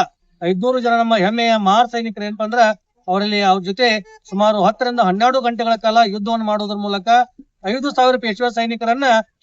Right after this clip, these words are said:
ಅಲ್ಲಿ ಕೊಲೆ ಮಾಡ್-, ಕೊಲ್ತಾರೆ. ಆಮೇಲೆ ಕೇವಲ ಇಪ್ಪತ್ತೆರಡು ಮಹಾರ್ ಸೈನಿಕರು ಏನಪ್ಪಾ ಅಂದ್ರೆ ತಮ್ಮ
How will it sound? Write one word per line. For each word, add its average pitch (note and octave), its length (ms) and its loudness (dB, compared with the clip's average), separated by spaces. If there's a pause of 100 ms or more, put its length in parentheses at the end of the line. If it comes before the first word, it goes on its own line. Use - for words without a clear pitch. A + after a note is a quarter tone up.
ಅಲ್ಲಿ F#3+ 200 2
ಕೊಲೆ G3 220 0
ಮಾಡ್-, G3+ 460 -2
ಕೊಲ್ತಾರೆ. A3+ 640 2 (220)
ಆಮೇಲೆ G3+ 220 -4
ಕೇವಲ B3 420 2 (460)
ಇಪ್ಪತ್ತೆರಡು B3+ 580 0
ಮಹಾರ್ A3+ 220 2
ಸೈನಿಕರು A3+ 300 -6
ಏನಪ್ಪಾ A3 180 -6
ಅಂದ್ರೆ A#3+ 220 -6
ತಮ್ಮ A3 180 -2